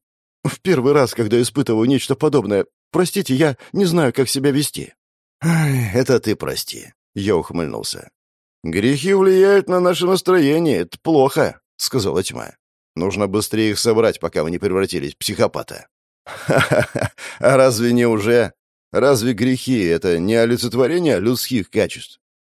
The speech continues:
Разве это новые черты характера, добавляющиеся исключительно с появлением предмета?» ухмылялся Свет. «Нет, идиот, это и есть людские качества.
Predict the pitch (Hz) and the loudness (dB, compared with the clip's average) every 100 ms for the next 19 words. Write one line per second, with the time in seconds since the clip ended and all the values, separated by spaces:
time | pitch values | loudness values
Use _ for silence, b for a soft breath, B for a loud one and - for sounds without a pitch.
0 | _ 95 113 113 92 110 107 107 110 117 | _ 0 2 2 2 0 2 0 2 2
1 | 110 101 113 104 110 107 101 139 160 156 | 0 0 -4 -4 -2 0 2 2 0 -2
2 | 92 92 101 98 90 87 101 107 - 127 | 0 0 0 2 0 0 -4 -4 -4 -4
3 | - 135 127 - 98 95 123 123 104 87 | -2 -2 -4 -4 -4 -4 0 2 2 -2
4 | 82 - 135 127 71 - - _ _ - | -4 -4 -2 0 -4 -10 -16 _ _ -8
5 | 139 - 117 92 82 104 101 67 55 - | -6 -2 0 2 0 -2 -6 -6 -12 -16
6 | _ _ _ 82 104 123 113 110 104 85 | _ _ _ -4 0 2 2 -2 -6 -2
7 | 117 107 85 - _ 107 113 143 147 127 | 0 0 -2 -8 _ -2 0 2 4 4
8 | 143 135 131 131 - 110 90 113 92 65 | 2 0 0 0 -2 -4 -2 0 -2 -6
9 | - 53 | -12 -14